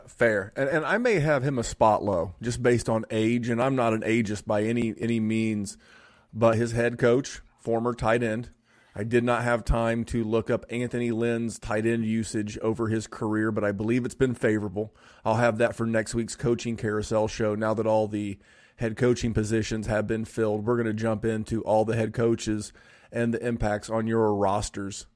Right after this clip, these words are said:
this time next week. But I, I may have to move him up a spot. That's a lot. You know, you, you bring up a lot of good points. You know, less target competition. You know, the safety blanket of the offense. Head coach was a tight end.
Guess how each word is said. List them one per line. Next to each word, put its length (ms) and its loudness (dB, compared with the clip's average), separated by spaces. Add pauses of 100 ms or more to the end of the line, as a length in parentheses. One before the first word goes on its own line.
(140)
this 240 -2
time 380 -2
next 320 -4
week. 400 0 (480)
But 140 2
I, 200 0
I 120 0
may 260 0
have 180 -2
to 80 2
move 180 0
him 100 2
up 200 -2
a 40 -4
spot. 340 -10
That's 200 0
a 20 0
lot. 240 -2
You 80 0
know, 120 0
you, 240 -2
you 180 -2
bring 240 0
up 140 0
a 40 0
lot 220 2
of 60 -2
good 180 -2
points. 460 -10 (460)
You 100 -4
know, 300 0 (200)
less 300 0
target 400 0
competition. 680 -8 (680)
You 80 -6
know, 280 0
the 140 -2
safety 380 2
blanket 400 0
of 140 2
the 100 2
offense. 640 -2 (360)
Head 200 0
coach 240 2
was 120 -4
a 40 0
tight 320 0
end. 340 -4